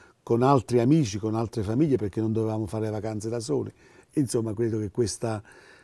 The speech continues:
questa dimensione ha caratterizzato abbastanza la, la mia vita, da farmi restare figlio unico, con tutte le fatiche del figlio unico,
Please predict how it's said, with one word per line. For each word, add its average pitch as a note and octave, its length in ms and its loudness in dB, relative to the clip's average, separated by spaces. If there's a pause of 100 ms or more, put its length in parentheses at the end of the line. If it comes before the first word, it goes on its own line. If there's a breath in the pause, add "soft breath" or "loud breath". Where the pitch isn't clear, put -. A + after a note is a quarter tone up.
(120)
questa - 360 0
dimensione A#2 540 4
ha A2+ 60 4
caratterizzato A2 800 2
abbastanza A2+ 680 0
la, G#2+ 160 -2 (140)
la A2 160 -6
mia G#2+ 200 -2
vita, G#2+ 380 0 (440 loud breath)
da G#2+ 180 -2
farmi A2+ 320 2
restare C3+ 460 8
figlio A2+ 320 6
unico, F#2+ 380 2
con F#2+ 180 0
tutte A2+ 260 0
le G#2+ 100 4
fatiche G#2 420 -2
del G2 140 -4
figlio A#2 360 -4
unico, A2 320 -12